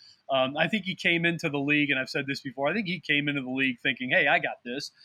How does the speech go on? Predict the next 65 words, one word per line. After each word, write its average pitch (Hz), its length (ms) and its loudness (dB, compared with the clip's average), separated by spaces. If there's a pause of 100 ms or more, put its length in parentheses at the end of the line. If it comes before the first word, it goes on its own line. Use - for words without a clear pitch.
(180)
I, 196 40 2
I, 170 360 4
I 190 40 6
was, 160 240 -2
you 185 80 -2
know, 160 100 6
I 165 80 6
was 156 140 -2
as 127 100 -14
good 160 160 0
a - 40 -8
player 151 280 2
as 135 80 0
there 143 100 -4
was 143 180 -2
in 127 140 -8
college, 147 340 2
and 170 40 -4
he 202 60 0
was. 240 340 0
He 156 80 -4
was 175 220 -8 (320)
arguably 170 340 2
the 156 60 -2
best 156 340 0
cornerback 165 420 0
coming 175 180 -4
out 175 100 0
of 170 120 -4
college 175 340 0
that 123 180 -8
year 131 160 -4
in 139 60 -2
that 156 120 -2
draft 185 340 -2
class. - 280 -8 (400)
Um, 151 280 2
I 190 100 4
think 185 180 -4
he 175 160 -6
thought 156 240 4
he 135 80 -4
could 131 160 -6
roll 156 300 0
into 170 160 -2
the 156 160 -2
N 151 100 0
F 147 160 -4
L 139 180 2
and 127 100 -8
things 147 200 -2
would 127 120 -10
go 131 240 -4
con-, 120 160 -8 (200)
continue 185 380 -4
to 160 60 -6
go 147 200 0
as 139 100 -4
they 135 100 -2
did 131 200 -4
for 127 100 -6
him 127 160 -2
in, 117 80 -8 (380)
in 139 100 -4
college. 143 500 2